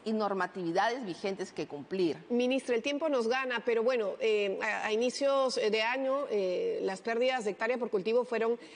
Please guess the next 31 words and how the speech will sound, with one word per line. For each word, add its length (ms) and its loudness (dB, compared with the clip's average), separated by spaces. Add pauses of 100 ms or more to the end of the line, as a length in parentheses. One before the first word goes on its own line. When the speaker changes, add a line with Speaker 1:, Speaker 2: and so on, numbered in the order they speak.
(260)
Speaker 2:
fueron 480 2
grandes 560 2
debido 400 2
justamente 440 0
al 60 0
ciclón 380 0
Yaku. 400 -2
Desde 260 0
su 120 -4
sector 280 -4
se 100 0
emprendió 440 0 (400)
una 260 0
suerte 340 0
de 120 4
subsidios, 800 2
el 100 2
fertiabono, 920 0 (300)
este 180 -2
seguro 300 2
catastrófico. 880 0
Eh, 340 2
se, 300 0
se 240 -2
busca 260 2
implementar 480 0
quizás 380 -2
alguna 300 0
de 40 0
estas 240 -6
iniciativas, 720 0